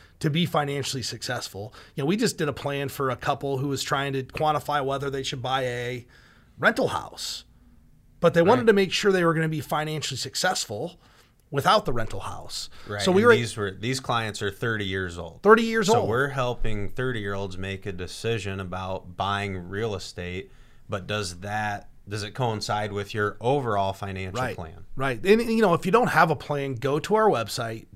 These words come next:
Speaker 1: B T Wells show dot com. There's a button on there you can click that says "Get a Plan," um, and we'll help you create that financial plan.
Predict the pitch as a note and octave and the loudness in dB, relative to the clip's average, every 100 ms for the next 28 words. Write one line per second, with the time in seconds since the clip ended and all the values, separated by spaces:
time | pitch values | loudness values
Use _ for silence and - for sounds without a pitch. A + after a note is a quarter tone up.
0 | - C3 D3+ - G#3+ G3+ D#3+ D3 C#3+ - | -12 -6 -4 -2 0 2 4 6 6 4
1 | C#3+ C3 D3+ - F3 A#2 A#2 F3+ F#3+ - | 2 4 2 4 6 6 6 4 -2 -4
2 | - - B2 E3+ D#3+ F3 E3 D3+ D3 D3 | -8 -6 2 4 6 6 6 4 4 2
3 | C#3+ D3+ D#3+ C#3 D#3 D#3 C#3+ C3 G2+ A#2 | 0 -2 -4 -2 -2 -2 -4 -4 -4 -4
4 | E3 G3 F3+ B2 D3 G#3 - - - - | 0 4 4 4 -2 -6 -8 -14 -16 -2
5 | C3+ C3+ C3+ C3+ - C#3 D#3 E3 - D#3 | 2 4 2 -2 -2 4 6 6 6 4
6 | D#3+ E3+ D#3+ - F3+ C#3 C3+ C#3 D3 - | 4 -2 -2 2 2 2 0 -2 -4 -4
7 | A2+ A#2 A#2+ C#3+ - A#3 - B1 | -6 -6 -6 -8 -6 -10 -10 -18